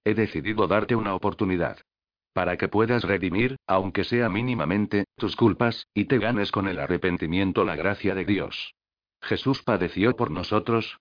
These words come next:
y Dios es misericordioso, perdona los pecados y nos purifica de todo mal.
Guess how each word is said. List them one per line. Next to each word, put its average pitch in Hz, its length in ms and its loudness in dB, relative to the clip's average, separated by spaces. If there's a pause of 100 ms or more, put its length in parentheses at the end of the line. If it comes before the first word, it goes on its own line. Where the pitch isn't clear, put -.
y 101 100 8
Dios 98 340 -2
es 95 140 -2
misericordioso, 98 1120 0
perdona 92 400 -2
los 87 160 0
pecados 101 500 0
y 107 60 0
nos 98 220 0
purifica 85 520 -2
de 98 120 -2
todo 113 300 2
mal. 57 240 -4